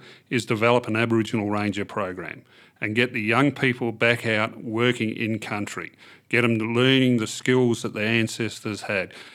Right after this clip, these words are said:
getting learning how to survive and live off the land, to get 'em to learn how and why things have meaning. And then through that, we can develop, uh, tourism opportunities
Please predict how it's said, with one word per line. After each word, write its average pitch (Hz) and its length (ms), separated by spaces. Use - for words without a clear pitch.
getting 113 400
learning 123 580
how 117 240
to 107 120
survive 113 640
and 110 160
live 113 160
off 104 180
the 120 80
land, 107 320
to 92 60
get 117 160
'em 127 100
to - 140
learn 113 420
how 127 440
and 110 220
why 113 480
things 110 440
have 104 220
meaning. 104 580
And 104 160
then 117 160
through 113 300
that, 117 380
we 117 120
can 107 140
develop, 110 540
uh, 92 420
tourism 131 460
opportunities 123 880